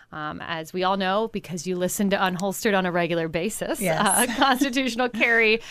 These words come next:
Speaker 1: uh, went into law for the state of Indiana July one, twenty twenty-two. So here we are, about a, a year and some change later, and we have talked so much about this on the show. If you've missed any previous episodes about it,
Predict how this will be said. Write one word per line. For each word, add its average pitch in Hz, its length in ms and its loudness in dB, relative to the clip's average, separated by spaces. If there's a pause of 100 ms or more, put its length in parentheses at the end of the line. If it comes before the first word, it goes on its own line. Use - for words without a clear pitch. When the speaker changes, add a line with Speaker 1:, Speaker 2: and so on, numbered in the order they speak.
(200)
Speaker 1:
uh, 190 260 4
went 220 140 4
into 233 180 0
law 202 220 4
for 208 100 -2
the 202 100 0
state 196 200 0
of 180 80 -2
Indiana 175 400 -2
July 175 320 -2
one, 170 240 -4
twenty 165 260 -10
twenty-two. 143 380 -14 (640)
So 214 200 0
here 226 140 2
we 262 80 2
are, 208 160 4
about 202 300 0 (300)
a, - 100 -8 (160)
a 320 140 2
year 320 240 0
and 330 120 0
some 302 160 0
change 247 600 2
later, 190 480 2
and 190 200 0
we 214 120 -2
have 208 160 -4
talked - 260 -4
so - 140 -6
much 233 160 -4
about 190 240 -2
this 185 160 -6
on 175 100 -4
the 180 80 -6
show. 170 320 0
If 170 140 -4
you've 185 100 -4
missed 190 220 -2
any 220 180 0
previous 247 540 -2
episodes 214 480 -2
about 180 400 0
it, 165 220 -6